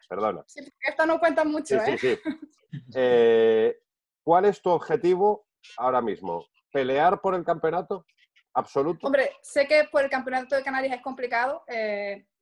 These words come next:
Speaker 2: Geray, obviamente, con este coche tiene mucha experiencia con cuatro por cuatro y es un piloto que, que yo creo que es de los mejores que hemos tenido en, en España. Y Enrique, es verdad que tendría que adaptarse a, al R cinco, pero en-,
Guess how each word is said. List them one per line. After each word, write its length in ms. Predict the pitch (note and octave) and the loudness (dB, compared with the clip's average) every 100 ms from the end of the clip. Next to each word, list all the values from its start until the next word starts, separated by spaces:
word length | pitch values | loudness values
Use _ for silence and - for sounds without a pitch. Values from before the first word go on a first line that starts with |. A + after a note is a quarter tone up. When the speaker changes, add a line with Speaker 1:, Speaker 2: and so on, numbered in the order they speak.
| A#3+ | -10
Speaker 2:
Geray, 360 | A3+ A#3 A#3 | -6 -4 -4
obviamente, 520 | A#3+ A#3+ A#3+ B3 B3 A#3+ | -4 -6 -6 -8 -8 -8
con 160 | A#3+ | -10
este 200 | A#3+ B3+ | -8 -8
coche 240 | B3 A#3+ A#3 | -6 -6 -6
tiene 260 | A#3 B3 | -4 -4
mucha 240 | A#3+ A#3+ A#3+ | -4 -6 -6
experiencia 500 | - A#3 A#3+ B3 B3 | -6 -6 -6 -6 -6
con 120 | A#3 | -6
cuatro 220 | A#3+ A#3 | -6 -6
por 160 | A#3 A3+ | -8 -4
cuatro 340 | A#3+ A#3+ B3 | -2 -2 -2
y 100 | A#3+ | -2
es 80 | A3+ | -4
un 120 | B3 | -10
piloto 340 | B3 A#3 A#3 A3+ | -8 -8 -6 -10
que, 500 | A#3 A3+ A3+ A3 G#3+ - _ _ | -10 -6 -4 -4 -6 -12 _ _
que 300 | A#3 A3+ A3+ | -4 -2 -2
yo 140 | A3+ | -2
creo 180 | A#3 A#3+ | -2 -2
que 80 | A#3+ | -4
es 60 | |
de 80 | A#3+ | -6
los 100 | B3 | -6
mejores 300 | A#3 A#3 B3 | -6 -6 -6
que 80 | B3 | -8
hemos 160 | A3+ A#3+ | -12 -8
tenido 340 | A#3 A#3 A#3 | -4 -2 0
en, 260 | A3 G#3+ G#3 | -2 -4 -10
en 240 | A#3+ A#3 A3+ | -8 -8 -10
España. 480 | - B3+ B3 D4+ - _ _ _ - | -6 -2 -2 -4 -10 _ _ _ -10
Y 500 | B3+ B3+ A#3+ A#3 - | -6 -4 -4 -4 -6
Enrique, 760 | A#3+ A#3+ A#3 B3 C4 B3+ B3+ A3 - | -6 -6 -8 -4 0 0 0 -4 -6
es 140 | B3+ | -6
verdad 260 | A#3 A#3+ B3+ | -4 0 0
que 60 | B3 | 0
tendría 320 | B3 A#3 A#3+ | -4 -2 -2
que 80 | A#3+ | 0
adaptarse 600 | A3+ A3+ B3+ B3+ B3 A#3 | 0 0 -2 0 -4 0
a, 340 | A3 G#3+ G3+ - | 0 0 -4 -6
al 440 | A3 G#3+ G#3+ G#3+ | -4 -2 -2 -2
R 220 | A3+ B3 A#3+ | -4 -6 -8
cinco, 460 | - C4+ D4 F4 | -12 -10 -8 -8
pero 220 | A#3 G#3+ | -6 -4
en-, 100 | G#3+ | -6